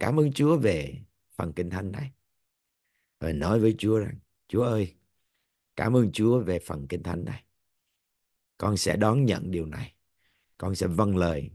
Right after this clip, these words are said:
Con, con vâng lời, con đón nhận, con vâng lời và con sống. Xin Chúa giúp con. Chỉ tỏ cho con. Xin Chúa cho con biết được Chúa yêu con thế nào. Cho con kinh nghiệm được điều đó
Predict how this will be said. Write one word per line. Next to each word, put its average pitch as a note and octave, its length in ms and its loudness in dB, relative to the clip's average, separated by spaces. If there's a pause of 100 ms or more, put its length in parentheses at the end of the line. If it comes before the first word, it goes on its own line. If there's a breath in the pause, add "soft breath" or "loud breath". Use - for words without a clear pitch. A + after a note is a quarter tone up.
Con, G#2+ 420 -2
con F#2+ 220 2
vâng A#2+ 200 4
lời, F2+ 340 4
con G2 180 -6
đón B2 240 2
nhận, A2 300 -4
con F#2 220 -8
vâng F#2 220 -4
lời E2+ 320 -4
và G1+ 120 -6
con D#2 160 -10
sống. - 280 -8 (1400)
Xin G#2 240 0
Chúa G2+ 140 4
giúp G2+ 240 2
con. - 220 -6 (1160)
Chỉ G#2+ 300 6
tỏ - 240 -2
cho G#2+ 180 0
con. F2+ 240 -4 (1300)
Xin G2 140 -2
Chúa A2+ 140 4
cho A#2 140 4
con G#2 240 2
biết D3+ 180 4
được F#2 200 -2
Chúa E2 100 -4
yêu G#2 260 0
con D#2+ 260 -8
thế - 120 -8
nào. - 240 -12 (1160 soft breath)
Cho F#2+ 140 -4
con G2+ 200 2
kinh B2+ 140 4
nghiệm G2+ 280 4
được F2+ 160 -2
điều E2 180 -2
đó D#2 240 -6